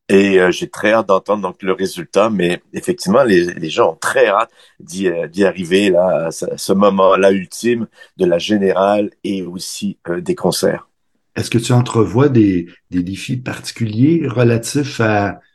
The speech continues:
Speaker 2: cette ambiance audio-là qui va être très différente du contexte de, de chanter dans un sous-sol d'église, par exemple ?
Speaker 1: C'est, oui, c'est, c'est dans, c'est-à-dire que il va falloir s'ajuster, bien sûr,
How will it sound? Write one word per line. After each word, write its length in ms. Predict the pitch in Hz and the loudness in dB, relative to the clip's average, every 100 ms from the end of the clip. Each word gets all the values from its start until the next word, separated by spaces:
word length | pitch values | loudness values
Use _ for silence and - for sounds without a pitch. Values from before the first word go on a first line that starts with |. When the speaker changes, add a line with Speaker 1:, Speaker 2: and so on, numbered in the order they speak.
| _ _ _ | _ _ _
Speaker 2:
cette 220 | - - | -18 -10
ambiance 600 | 101 101 90 104 110 113 | -4 -4 -2 -2 -2 -4
audio-là 600 | - 107 98 107 104 113 | 0 0 2 2 2 2
qui 120 | 131 - | 0 0
va 80 | |
être 200 | - - | 0 0
très 260 | - - 101 | -2 -4 -4
différente 580 | 90 - 110 107 120 107 | -2 -2 0 4 4 2
du 120 | 87 | 0
contexte 540 | 110 104 87 120 120 107 | -2 -2 0 0 0 0
de, 320 | 95 90 87 - - - | 0 0 -4 -10 -20 -16
de 100 | 82 | -12
chanter 340 | - 92 90 | -8 -8 -6
dans 200 | 98 87 | -6 -4
un 80 | 90 | -4
sous-sol 340 | 87 95 92 87 | -6 -6 -6 -4
d'église, 520 | 90 90 127 71 123 | -6 -4 -4 -4 -6
par 200 | - 58 | -6 -4
exemple ? 520 | 60 131 156 135 - _ _ _ | -4 -6 -6 -10 -14 _ _ _
Speaker 1:
C'est, 360 | - - 120 - - | -18 -2 0 0 -2
oui, 240 | 110 113 | 2 4
c'est, 260 | 107 123 110 | 2 0 -2
c'est 260 | 113 - 113 | 0 2 2
dans, 480 | 113 107 101 98 - _ _ - _ - | 4 4 4 2 -2 _ _ -20 _ -20
c'est-à-dire 640 | - 110 - 95 92 - | -12 -8 -2 -2 0 0
que 320 | - 202 196 - _ _ _ _ - | 2 2 2 -2 _ _ _ _ -12
il 40 | |
va 40 | |
falloir 140 | 98 120 | -6 -2
s'ajuster, 840 | 147 110 123 - 143 147 147 - _ - | 0 0 -4 -4 0 2 2 -2 _ -14
bien 200 | 95 110 | -4 -2
sûr, 460 | 107 - 135 135 | -2 -6 -2 0